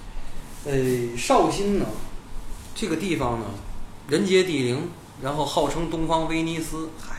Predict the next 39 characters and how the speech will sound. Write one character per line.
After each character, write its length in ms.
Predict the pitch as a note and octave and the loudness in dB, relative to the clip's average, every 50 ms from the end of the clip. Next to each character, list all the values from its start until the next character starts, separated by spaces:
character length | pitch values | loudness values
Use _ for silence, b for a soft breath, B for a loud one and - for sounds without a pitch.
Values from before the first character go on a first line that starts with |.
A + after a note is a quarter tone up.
| - - | -8 -6
咱 140 | - C3+ | -6 -4
们 160 | E3+ F3 D#3+ D3+ | -4 -2 -2 -2
这 80 | D3 | -2
个 120 | C3 B2 A#2+ | -2 -2 -2
中 200 | - F3+ F3+ F3 | -4 -2 2 4
国 100 | D#3+ D#3+ | 4 6
的 100 | D#3 C#3 | 6 6
地 180 | - - C3 | 4 4 4
名 80 | B2 C#3 D#3 | 4 2 0
好 180 | D#3 - - - | -2 0 0 0
多 140 | - D#3 E3+ | 2 2 0
都 100 | E3 E3 D3 | 0 0 -2
得 100 | A#2+ A2 | -2 -2
拿 320 | A#2+ A#2+ C#3 D#3 D#3 B B B B B B - C3 C#3 | -2 0 0 0 0 B B B B B B -12 0 4
然 120 | C#3+ D3 | 4 4
后 80 | D3 D3+ | 6 4
别 100 | D3+ D#3+ | 2 2
人 140 | E3+ F3 | 2 2
背 180 | E3+ D#3+ C#3 B2 | 0 0 0 0
书。 220 | - - D#3 D#3+ D#3+ | 0 -2 -4 -6 -6
其 160 | - - A3+ | -4 -4 -2
实 80 | A#3 C#4 | 0 2
你 100 | A#3 D3+ | 2 4
绍 240 | - - - A3 G3+ | 4 4 6 4 4
兴 120 | F#3+ A#3 A#3+ | 4 8 8
就 100 | A3+ A3 | 10 10
叫 160 | A3 A3 - | 10 10 8
绍 220 | - - - - - | 8 6 6 6 8
兴 200 | - A3 B3 A#3 | 6 6 6 6
就 100 | F#3+ C#3 | 4 2
行 240 | B2 A#2 A2+ B2 | 2 0 -2 -2
了， 80 | B2+ A#2+ B B B B B B | -2 -2 B B B B B B
你 100 | C3+ D3 | 0 2
为 140 | E3 F#3+ E3+ | 4 4 4
什 80 | F3+ | 4
么？ 160 | F#3+ G3 G3 F#3 B B B B B - | 2 2 0 -2 B B B B B 4
当 120 | - A#3+ | 8 8
然 180 | A#3 A#3 A#3+ A3+ | 10 10 8 6
水， 340 | - - D3+ C3+ C3 C3 | 4 4 4 6 6 4